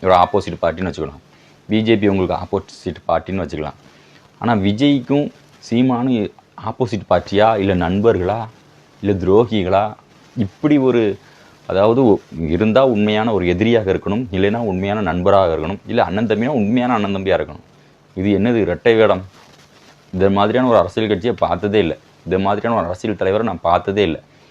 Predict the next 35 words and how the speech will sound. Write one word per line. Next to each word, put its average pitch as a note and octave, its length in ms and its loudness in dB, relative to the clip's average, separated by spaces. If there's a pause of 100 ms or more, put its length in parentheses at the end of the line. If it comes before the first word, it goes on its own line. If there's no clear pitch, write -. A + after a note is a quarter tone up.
(260)
அதாவது F#2 360 2
நல்லவர்கள் G#2 600 2
போல A#2 240 2
பேசுறது, F#2+ 560 0 (480)
பின்னாடி G#2 300 2
முதுகுல F#2 380 0
குத்துறது, D#2 340 -10 (480)
இது E2+ 180 -4
தமிழனுக்கு G2 580 0
பழக்கமே G#2 440 -2
கிடையாது. E2 300 -2 (1040)
இதுல D#2+ 200 -6 (120)
கட்சிக்கு F#2+ 440 0
பேர் F#2+ 120 8
வேற F#2+ 180 4
நாம் F2+ 320 0
தமிழர் E2 280 0
கட்சி. D2+ 300 -8
இதெல்லாம் F#2+ 280 -2
தமிழனுக்கு F#2 480 0
பழக்கமா? F2 400 -2 (680)
சிந்திச்சு G#2+ 260 0
பாருங்க. F#2+ 260 2
நீங்க A#2 160 2
உண்மையாகவே B2 600 2
எங்க G2 200 0
சி-, F#2+ 100 0
விஜய் A2 260 2
இவங்களுக்கு, G#2 240 2
எங்களுக்கு G2+ 400 0
எதிரி G#2 320 2
அப்படின்னு G2+ 280 -2
சொல்லிட்டா A2 220 -2
முடிஞ்சு A2+ 300 -2
போச்சு. G2 260 -4